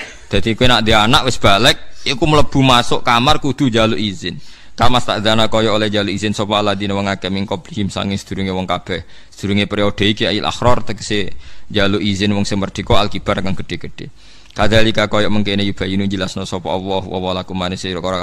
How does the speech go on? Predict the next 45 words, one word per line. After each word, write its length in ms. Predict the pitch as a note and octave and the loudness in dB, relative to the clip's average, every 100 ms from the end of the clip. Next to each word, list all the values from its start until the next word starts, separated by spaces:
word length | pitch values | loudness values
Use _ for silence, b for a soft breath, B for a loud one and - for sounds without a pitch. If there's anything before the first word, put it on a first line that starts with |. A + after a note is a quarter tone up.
| F2 | -6
kabeh 160 | F#2 | -4
ayate 400 | D2+ F#2 F#2 E2+ | -4 -4 -6 -6
ing 80 | F#2 | -6
pira-pira 400 | F#2 E2+ E2 D2+ | -6 -6 -6 -6
ayate 240 | F2 E2+ C#2 | -6 -8 -8
Allah. 240 | E2 D#2 - b b | -8 -12 -14 b b
Wa 160 | - G2+ | 2 2
wa 240 | G2+ G#2+ | 4 0
te 80 | G#2 | 0
Allah 240 | F#2 G2 | -2 -2
wa 120 | G2 F2 | -2 -2
alimun 240 | G2 G2 | -2 -2
dan 160 | F#2 F2+ | -4 -6
sing 160 | F#2 F2 | -6 -8
pirsa 240 | E2+ A2 | -6 -4
hakimun 400 | G#2+ F#2+ F#2+ F#2 | -4 -6 -4 -6
tur 160 | E2+ D#2 | -6 -8
dan 160 | D#2 | -8
sing 160 | F2+ - | -8 -10
bijak. 320 | - - - - _ - _ _ _ - - - B B B B | -12 -16 -18 -20 _ -20 _ _ _ -20 -18 -12 B B B B
Dadi 160 | F2+ | -4
gamane 400 | G#2 G2 G2 G#2+ | 0 2 2 2
wong 320 | A#2+ G#2+ A2 A2 | 2 4 2 2
kepengin 320 | F#2+ G2+ G2+ G2+ | 0 0 0 0
mlebu 480 | G2 - - G2+ | -2 -4 -4 -2
omahe 240 | G2 F#2+ F#2 | 0 0 -4
wong, 560 | F2 F2+ F#2+ G2+ G2+ - | -4 -4 -4 -6 -10 0
mas 240 | A2 - B2 | 2 4 4
yo 80 | |
anak 320 | A#2 A2 A2 G2 G#2+ | 4 6 2 2 2
dhewe 400 | A#2+ B2+ A2 G#2+ | 4 4 2 0
iku 80 | B2+ | 0
nak 160 | A#2 F#2+ | 0 0
wis 160 | A2 | -2
umur 240 | A2 G#2 G2+ | 0 0 0
balik, 480 | F#2+ E2+ F2 A2+ - B B B | -2 -2 -2 -4 -6 B B B
iku 160 | A2+ B2+ | -2 2
mlebu 400 | B2 A2+ - G#2+ | 4 4 2 2
metu 320 | G#2 - B2 | 2 -2 -4
kudu 320 | A2 G#2+ F2+ | -4 -8 -8
izin. 640 | F2 F2+ F#2+ D#2+ - G#1+ - - | -6 -6 -6 -6 -8 -12 -16 -2
Tapi 340 | G#2 - D#3 A2 | 2 4 4 4
ayat 300 | A#2 A2+ C#3+ | 4 2 2
iku 140 | D3+ | 0
dimansuh, 800 | - G#2+ G2+ G#2+ - B2 G2+ - | 0 0 2 0 0 2 2 -2